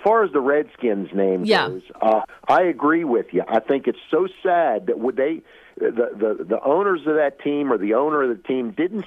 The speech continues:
Speaker 1: stand up against the few liberals that were crying out because, uh, from what I heard, most of the Native American Indians wanted that name. Uh,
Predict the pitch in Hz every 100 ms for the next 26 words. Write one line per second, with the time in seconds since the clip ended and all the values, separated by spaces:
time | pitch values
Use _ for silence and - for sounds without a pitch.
0 | - 175 170 165 143 147 - - 131 123
1 | - 107 - 185 247 214 185 214 135 101
2 | 90 117 120 107 - - 139 165 165 131
3 | 110 92 - _ - - - 131 - 151
4 | - - - - 156 156 - 170 139 208
5 | 220 214 156 165 170 170 147 123 170 202
6 | - 180 160 165 147 135 135 151 151 -
7 | 127 156 151 131 107 101 104 110 147 208
8 | 196 147 131 135 113 101 95 98 120 -
9 | _ - - - - 127 120 113 110